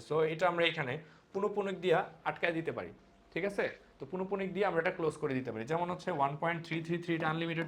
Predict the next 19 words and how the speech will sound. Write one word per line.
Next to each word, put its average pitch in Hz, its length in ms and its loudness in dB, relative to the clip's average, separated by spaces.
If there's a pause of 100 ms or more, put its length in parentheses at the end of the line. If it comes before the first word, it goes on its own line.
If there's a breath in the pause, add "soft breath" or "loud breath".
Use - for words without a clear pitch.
চলবে, 185 260 -2
এটা 151 180 0
দিয়ে 156 120 0 (200)
আমরা 139 200 -4
এখানে 151 180 -4 (320)
ক্লোজ 190 240 0
করে 151 180 -2
দিতে 117 180 -6
পারি। 92 120 -8 (380 loud breath)
তো 175 60 2 (100)
যেহেতু 170 220 2 (100)
পুনঃপুনিক 208 440 -2
দিয়ে 202 180 4
যেটা, 190 180 0 (120)
যে 180 140 -2
সংখ্যাটা 165 300 0
আটকানো 143 300 -4
যাবে, 151 140 -2 (120)
সেটাও 185 280 4